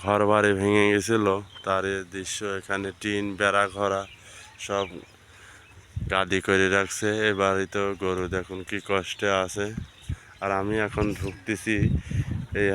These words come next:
হাতিঘাটা গ্রামের বাজারে। আর এই যে ঘনবসতি, ছোট্ট ছোট্ট ঘর। আর এখানে দেখতেছি এই ভাইয়ের বাসাতে তার বাড়ির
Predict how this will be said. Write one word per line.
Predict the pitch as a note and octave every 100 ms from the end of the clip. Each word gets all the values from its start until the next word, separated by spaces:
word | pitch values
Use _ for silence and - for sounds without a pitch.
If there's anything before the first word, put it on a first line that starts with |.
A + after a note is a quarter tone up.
| G2
হাতিঘাটা | G2 - A2+ A2 G#2 G#2 G2+ G#2 - - - - G2+
গ্রামের | G2+ G2 G2+ F2+ G2
বাজারে। | F2+ F#2 F#2 G2+ A#2+ - - - - - - - - - G2
আর | G2+ G2+
এই | G2
যে | G2 F2+
ঘনবসতি, | G2+ G#2 F#2+ G2 F#2 G#2+ - G2 G2+ - - - - - - - - -
ছোট্ট | - G#2+ - A2 -
ছোট্ট | G#2+ - G#2+ F#2
ঘর। | F2+ G2 G2+ G#2 - - - - - - - - G2
আর | G2 F#2 - -
এখানে | F#2+ A#2 A#2 A#2+ G#2+
দেখতেছি | A2+ - A#2+ G#2+ A2+ A2 F2+
এই | G#2+ G#2+
ভাইয়ের | G#2 G#2+ G#2+ G2
বাসাতে | G2+ F#2+ G#2+ G2+ G#2+ G2 G#2 - - - - - -
তার | G2 F#2+ G2+
বাড়ির | G2+ G2 G2